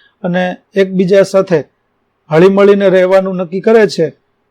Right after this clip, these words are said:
એક માણસ કહે છે કે "ચાલો લડાઈ ઝઘડા આજથી બંધ." બીજો માણસ, "અરે રે,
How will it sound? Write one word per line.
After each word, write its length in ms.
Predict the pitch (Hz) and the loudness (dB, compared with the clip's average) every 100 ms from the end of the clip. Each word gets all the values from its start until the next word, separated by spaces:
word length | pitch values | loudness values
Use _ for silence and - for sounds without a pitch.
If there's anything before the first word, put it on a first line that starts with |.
| _ _ - | _ _ -6
એક 180 | 214 | -4
માણસ 340 | 202 202 208 - | 0 0 0 2
કહે 200 | 247 226 | 2 2
છે 120 | 202 | 0
કે 140 | 208 | -2
"ચાલો 340 | 180 226 247 208 | 0 2 4 4
લડાઈ 300 | 196 208 240 | 4 4 4
ઝઘડા 340 | 208 233 233 | 4 2 4
આજથી 340 | 208 196 - 190 | 4 2 0 2
બંધ." 340 | 214 190 127 - _ _ _ _ - | 4 2 -2 -10 _ _ _ _ -4
બીજો 280 | 196 196 185 | 0 0 0
માણસ, 360 | 180 170 - | -2 -4 0
"અરે 380 | 190 214 208 185 | 2 4 4 4
રે, 200 | 185 214 | 4 2